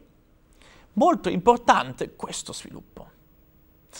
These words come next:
È molto importante questo sviluppo e lo analizza e l'ha ben presente, ha ben presente,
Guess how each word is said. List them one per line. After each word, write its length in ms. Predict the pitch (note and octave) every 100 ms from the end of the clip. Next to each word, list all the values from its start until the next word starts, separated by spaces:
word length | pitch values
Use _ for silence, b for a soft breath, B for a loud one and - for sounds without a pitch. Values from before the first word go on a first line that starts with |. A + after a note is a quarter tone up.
| B
È 80 | A3
molto 200 | F#4+ D#4
importante 320 | B3+ C4+ B3
questo 220 | B3+ A#3+
sviluppo 540 | - C#4 G4 - C4
e 140 | A#3+ G#3
lo 140 | A#3
analizza 920 | A#3 B3+ C#4 D#4 F#3 D#3 F3 A#3+ D4+ -
e 100 | B3
l'ha 140 | A#3+
ben 240 | G#3+ E4 C4+
presente, 580 | B3+ - F#3+ B2 - -
ha 140 | G#3+
ben 300 | G#3+ A4+ F#4
presente, 920 | D#4 D4 - G4 G3 D3+ E3+ C#3+ -